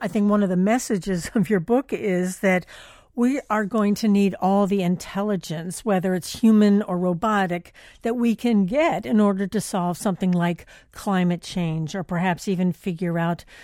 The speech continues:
an end to war. Um, although it's interesting that A I is, is, is involved in the, <laughs> the war in Ukraine, but nonetheless, this idea that we need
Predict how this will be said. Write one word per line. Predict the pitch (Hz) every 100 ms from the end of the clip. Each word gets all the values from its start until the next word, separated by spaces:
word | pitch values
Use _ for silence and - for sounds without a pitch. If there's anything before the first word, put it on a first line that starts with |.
| - - -
an | 196
end | 202 202 196
to | - 196 185 -
war. | 190 190 202 185 151 175 170 233 175
Um, | 170 170
although | 185 196 196
it's | 180
interesting | 208 185 - 196 180
that | 175 -
A | 196 185
I | 180 180 175
is, | 175 160 - -
is, | 175 156 - -
is | 185 170 214
involved | 180 170 175 175
in | 190 185
the, | 190 - - -
<laughs> | - - -
the | 233 196
war | 202 214
in | 214
Ukraine, | 202 262 240
but | 214
nonetheless, | 220 247 226 208 175
this | 247 202
idea | - 208 233
that | 214 202
we | 208 214
need | 214